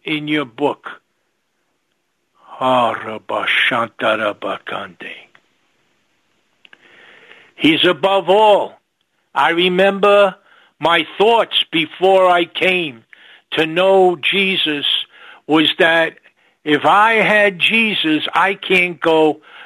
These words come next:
no higher. There is no higher authority than Jesus. He is God.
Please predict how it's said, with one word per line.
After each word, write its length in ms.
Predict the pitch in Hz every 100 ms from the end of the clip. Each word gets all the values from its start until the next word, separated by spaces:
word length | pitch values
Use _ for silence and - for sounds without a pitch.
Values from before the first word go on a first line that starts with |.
| -
no 500 | 127 139 175 196 208
higher. 560 | - 196 202 208 165 - _ _ _ _ _
There 260 | 160 170 175
is 280 | - 175 170 -
no 560 | 156 185 208 226 226 -
higher 1080 | - - - 226 226 220 147 127 127 131 139 _ - - -
authority 1300 | 160 - - 190 220 220 190 139 117 113 107 110 - _ _ _ _
than 340 | - 151 151 143
Jesus. 840 | - 185 214 - - - - - _ _ _ _ _ _ _ _ _
He 420 | - 214 233 247
is 440 | - 175 165 151 - -
God. 500 | 180 214 202 101